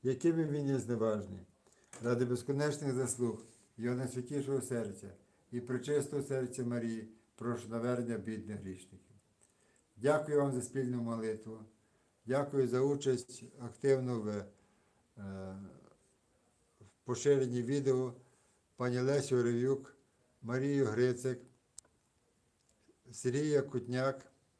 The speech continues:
Миросі Гаврилич і Андрій Калушка. Дякую за підтримку, за, е, участь, е, в чаті і більшого поширення, е,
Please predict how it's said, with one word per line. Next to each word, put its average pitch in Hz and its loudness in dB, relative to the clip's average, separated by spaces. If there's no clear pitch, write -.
Миросі 127 2
Гаврилич 131 2
і 117 0
Андрій 139 -2
Калушка. 123 0
Дякую 135 0
за 107 -4
підтримку, 127 -4
за, 107 -4
е, - -10
участь, 127 -4
е, 107 -16
в - -20
чаті 131 0
і 107 -6
більшого 123 -4
поширення, 117 -4
е, 110 -16